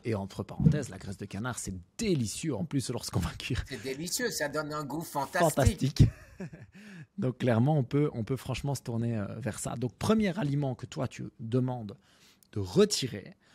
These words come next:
Speaker 1: ce sont les huiles de mauvaise qualité. Donc les huiles chauffées, les huiles coupées, les huiles de soja, de tournesol, de maïs, et cetera,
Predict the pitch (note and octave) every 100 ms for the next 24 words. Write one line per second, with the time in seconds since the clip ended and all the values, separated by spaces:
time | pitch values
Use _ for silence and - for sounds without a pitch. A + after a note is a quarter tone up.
0 | _ - A#2 - A#2+ A#2 A2 D3+ C#3 A2
1 | G#2+ A#2 - A2+ - - _ - B2+ A2
2 | B2 G#2+ A#2+ - A#2 - G#2 G#2 G#2+ G#2+
3 | - G#2+ A#2 A#2+ - _ _ _ _ -
4 | - A#2+ G#2+ A2+ A2 - A2 G#2 G2 G2+
5 | G#2 G2+ A2 - A2 A2 G#2+ G2+ G#2+ B2+
6 | - - - A2+ G#2+